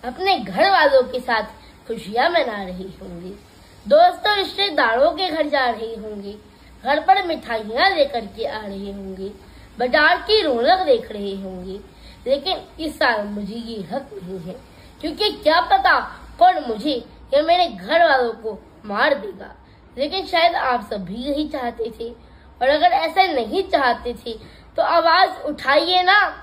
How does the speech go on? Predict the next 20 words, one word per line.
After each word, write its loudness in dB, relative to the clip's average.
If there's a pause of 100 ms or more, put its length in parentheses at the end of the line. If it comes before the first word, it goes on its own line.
(340)
मैंने 4
किसी -10 (120)
धर्म -2
के -2
खिलाफ -4
नहीं -8
बोला, -6 (500)
मैंने 2
किसी -6
के -6
लिए -6 (100)
अपशब्द -2
नहीं -2
बोला। -10 (520)
क्या 4
कृष्ण -6
जी -4
की -6
भक्ति 0
करना 2